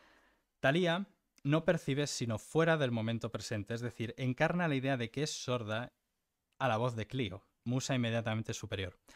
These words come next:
Voz que contiene la primera partícula, se puede llamar de ese modo,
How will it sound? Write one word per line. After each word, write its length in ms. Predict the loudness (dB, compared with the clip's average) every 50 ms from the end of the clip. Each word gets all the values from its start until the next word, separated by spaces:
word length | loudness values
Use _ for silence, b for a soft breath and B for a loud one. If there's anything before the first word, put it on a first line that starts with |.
| B B B B
Voz 380 | 0 4 4 4 4 2 0
que 160 | -6 -8 -4
contiene 580 | -2 -2 -2 -2 0 0 0 2 2 2 0 -2 -4
la 220 | -2 -2 -2 0
primera 360 | -2 -2 -2 0 0 -2 -2
partícula, 440 | -2 -4 -4 -4 -6 -4 -4 -4 -4
se 140 | -4 -4 -6
puede 160 | -4 -2 -2
llamar 280 | 0 0 0 -2 -2 -4
de 60 | -6
ese 160 | -8 -6 -4
modo, 360 | -4 -4 -4 -4 -6 -8 -10